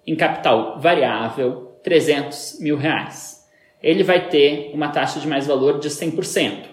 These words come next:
portanto, o mais-valor vai ser de trezentos mil reais. Esse capital um vai empregar cem operários e vai pagar a cada um desses operários três mil reais.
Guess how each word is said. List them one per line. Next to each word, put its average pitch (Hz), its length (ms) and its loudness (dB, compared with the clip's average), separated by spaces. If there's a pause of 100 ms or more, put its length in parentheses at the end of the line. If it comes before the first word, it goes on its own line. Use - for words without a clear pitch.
(120)
portanto, - 640 -2
o 156 80 -12
mais-valor 143 880 -2
vai 143 140 -2
ser 139 220 -2
de - 180 -10
trezentos 135 880 -6
mil 113 640 -4
reais. - 840 -6 (600)
Esse 202 200 4
capital 151 520 2
um - 360 -6
vai 151 220 2
empregar 156 500 -2
cem 220 400 -2
operários - 880 -4 (160)
e 135 80 -8
vai 123 160 0
pagar 123 560 -2
a 123 120 -6
cada 156 840 -2
um 135 200 -2
desses 120 260 -6
operários 120 840 -6 (260)
três 175 340 2
mil 113 460 -2 (120)
reais. - 720 -4